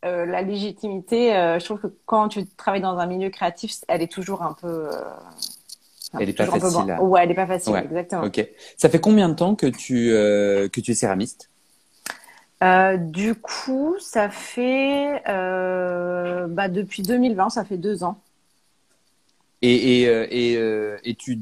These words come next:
Speaker 2: tu, ta date de début de céramiste, c'est au moment où tu découvres ?
Speaker 1: Non,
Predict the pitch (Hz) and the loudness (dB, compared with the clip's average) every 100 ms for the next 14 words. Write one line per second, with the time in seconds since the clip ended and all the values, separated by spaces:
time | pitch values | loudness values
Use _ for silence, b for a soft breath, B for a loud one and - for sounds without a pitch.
0 | - - 127 - - 127 110 143 151 - | -10 -8 -8 -8 0 0 4 4 4 -2
1 | - 113 120 104 139 135 135 - 117 113 | -16 -6 -6 0 0 0 -4 -2 0 0
2 | 170 170 - - 135 143 139 123 127 143 | -2 -6 -14 -6 0 2 2 2 0 0
3 | 135 - 123 107 131 - 175 196 117 107 | -4 -4 -4 2 2 4 2 2 0 -2
4 | _ _ _ _ - 240 240 233 | _ _ _ _ 0 4 6 6